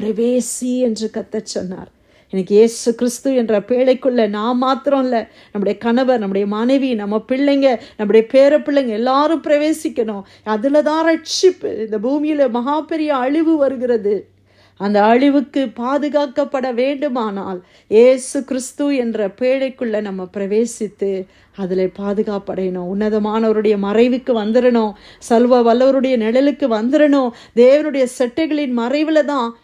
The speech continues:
நமக்கு பாதுகாப்பு. இந்த உலகத்துல நமக்கு எங்கேயுமே பாதுகாப்பு இல்ல.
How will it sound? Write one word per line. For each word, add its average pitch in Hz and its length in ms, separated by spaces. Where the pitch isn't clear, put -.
நமக்கு 180 580
பாதுகாப்பு. 214 760
இந்த 180 140
உலகத்துல 214 420
நமக்கு 196 380
எங்கேயுமே 247 400
பாதுகாப்பு 214 560
இல்ல. - 260